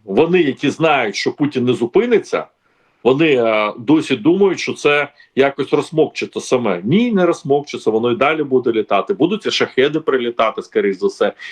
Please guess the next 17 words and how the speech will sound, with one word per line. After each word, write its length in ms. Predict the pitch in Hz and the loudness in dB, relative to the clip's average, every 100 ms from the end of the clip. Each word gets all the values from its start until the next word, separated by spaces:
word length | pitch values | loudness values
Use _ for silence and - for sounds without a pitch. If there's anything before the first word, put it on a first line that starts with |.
| - | -4
якщо 240 | 120 - 143 | -2 2 2
ви 100 | 135 | 2
самі 260 | 151 139 | 0 0
так 220 | 135 135 | -2 -2
не 80 | 120 | -2
погодитесь. 680 | 107 104 101 95 98 92 - - - _ | -2 0 2 0 -2 -6 -8 -14 -20 _
Якщо 380 | 131 127 175 165 | 0 2 2 2
ви 180 | 147 156 | 2 0
не 120 | 139 | 0
поставите 560 | 147 - 156 127 117 | -2 -2 -2 -2 -2
питання 440 | 135 131 139 123 123 | -2 -2 0 -2 -2
наступне: 420 | 123 - 113 110 | -2 -2 -4 -4
все, 260 | - 196 160 | -4 -2 -2
що 160 | - | -2
залітає 640 | - 156 165 175 135 104 95 | 0 2 2 2 0 0 -4
на 200 | 131 123 | -2 -2
територію 800 | - 131 127 143 131 110 101 | 0 -2 -2 0 0 2 0